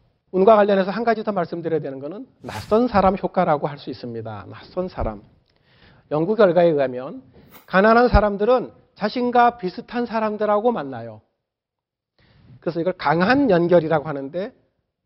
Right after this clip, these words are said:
자기가, 자기와 가장 비슷한 사람이 누구겠어요? 가까운 사람이. 부모, 형제, 가까운 사람들이죠. 근데 누군가가 가난한 사람이라면 그 사람을 둘러싸고 있는 사람들도 대체로 가난한 사람들입니다.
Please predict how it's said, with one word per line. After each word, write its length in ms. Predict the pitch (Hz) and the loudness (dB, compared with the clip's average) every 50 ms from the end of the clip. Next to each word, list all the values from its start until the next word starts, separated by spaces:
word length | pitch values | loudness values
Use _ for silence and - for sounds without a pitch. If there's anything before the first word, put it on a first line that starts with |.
| _ _ _ _ _ | _ _ _ _ _
자기가, 460 | - 214 220 220 254 233 247 240 240 - - _ | -6 -6 -4 -4 0 2 2 2 0 -4 -16 _
자기와 340 | - 175 190 196 220 220 226 | -8 -8 -2 2 4 4 4
가장 480 | 220 - 240 240 277 269 269 262 262 254 | 2 0 -2 -2 0 0 0 -2 -4 -6
비슷한 320 | - 190 175 - - 214 | -8 -12 -10 -6 -4 -4
사람이 280 | 202 - 190 190 185 170 | -4 -2 -4 -4 -4 -4
누구겠어요? 520 | 143 135 139 131 127 - - 120 110 107 _ _ _ | -8 -12 -12 -14 -14 -12 -12 -14 -14 -14 _ _ _
가까운 300 | - 139 - 175 160 143 | -14 -6 -4 -2 -2 -2
사람이. 360 | 127 123 127 117 107 107 107 101 _ _ _ _ _ _ _ _ _ _ | -4 -4 -6 -6 -6 -8 -14 -18 _ _ _ _ _ _ _ _ _ _
부모, 520 | _ - 240 220 208 175 131 - - _ _ _ _ _ _ _ | _ -2 2 4 4 2 2 -2 -12 _ _ _ _ _ _ _
형제, 460 | _ - 226 208 190 202 170 123 101 _ _ _ _ _ _ _ _ | _ -6 -6 -4 -2 -2 -4 -4 -4 _ _ _ _ _ _ _ _
가까운 280 | - - - - 240 220 | -20 -20 -10 -8 -8 -8
사람들이죠. 600 | - 208 190 170 156 151 139 131 117 - 113 107 _ _ _ _ _ _ _ _ _ _ _ | -4 -4 -4 -4 -4 -8 -12 -14 -14 -14 -18 -18 _ _ _ _ _ _ _ _ _ _ _
근데 400 | _ 247 262 254 185 - - - _ _ _ - | _ 2 4 4 4 4 -2 -12 _ _ _ -8
누군가가 420 | 220 226 285 294 269 269 262 269 | -2 0 2 2 4 4 2 2
가난한 420 | 262 - 160 165 185 196 202 202 | 0 0 0 2 2 2 2 2
사람이라면 680 | 180 185 190 185 180 180 175 190 202 247 285 262 240 - | 0 0 0 0 0 0 -2 -2 0 0 0 0 -2 -4
그 80 | - | -4
사람을 300 | 185 240 247 254 254 247 | -2 0 0 2 2 0
둘러싸고 520 | 247 - 185 190 202 196 - 233 214 220 214 | 0 0 2 2 2 2 2 0 2 2 0
있는 120 | 208 208 | 0 0
사람들도 420 | 196 196 202 196 196 190 196 220 | -2 0 -2 0 0 -2 -4 -6
대체로 340 | 254 - 170 165 - - - | -6 -6 -8 -8 -8 -10 -12
가난한 360 | - - - 147 160 165 175 | -12 -12 -14 -12 -8 -8 -8
사람들입니다. 800 | 165 180 180 160 147 139 135 131 120 117 123 175 185 175 139 95 | -6 -6 -6 -6 -6 -8 -10 -12 -14 -12 -8 -6 -6 -6 -6 -10